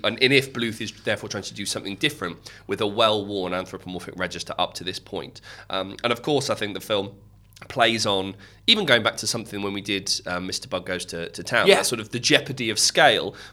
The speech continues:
Speaker 1: but also, um, the way in which anthropomorphic characters either live in a world of their own size and making, or they live in a world which is of human scale,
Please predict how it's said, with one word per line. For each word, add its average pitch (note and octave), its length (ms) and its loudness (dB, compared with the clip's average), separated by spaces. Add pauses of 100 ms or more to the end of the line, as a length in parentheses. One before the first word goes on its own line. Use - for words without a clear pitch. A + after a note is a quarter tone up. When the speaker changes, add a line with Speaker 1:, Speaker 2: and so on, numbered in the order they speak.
Speaker 1:
but B2 160 8
also, G#2 560 4 (360)
um, G#2+ 360 2 (160)
the A#2 100 -2
way A#2+ 240 6
in A#2 140 2
which - 260 -2
anthropomorphic G#2+ 640 -6
characters G2 720 -4
either G#2+ 320 4
live C3+ 540 2 (240)
in A2 100 0
a G#2 80 0
world G#2 360 2
of G2 100 -4
their G2+ 180 2
own G2 160 2
size E2 380 -2
and D#2+ 120 -8
making, D2+ 500 -8 (360)
or C3+ 540 6
they A2+ 160 6
live A2+ 160 2
in G#2+ 80 -2
a G#2 80 0
world G2+ 480 2
which - 260 -4
is F#2 540 -2 (100)
of G2 160 -2
human D3 340 0
scale, D#2 600 -4